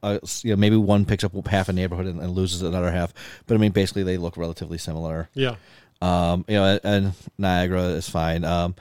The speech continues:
Speaker 1: you know, we'll, when we get to the campaign finance, you know, like, I, I think that's one of the reasons why you see, you know, somebody like Mitch raising as much money as he's been raising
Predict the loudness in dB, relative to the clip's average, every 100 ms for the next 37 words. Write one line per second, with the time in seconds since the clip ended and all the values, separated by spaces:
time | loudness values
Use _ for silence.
0 | -16 -2 2 4 4 4 2 2 0 -2
1 | 0 0 0 0 0 0 0 -2 -4 0
2 | -2 2 0 2 0 0 -2 _ -20 _
3 | 2 4 6 4 4 2 2 0 2 2
4 | 2 0 -2 -12 -20 _ -6 -4 -2 0
5 | -2 -2 -2 -2 -4 -10 -16 -6 0 2
6 | 2 -2 -2 -4 -2 -2 -2 -4 -6 -4
7 | -2 -2 -2 -2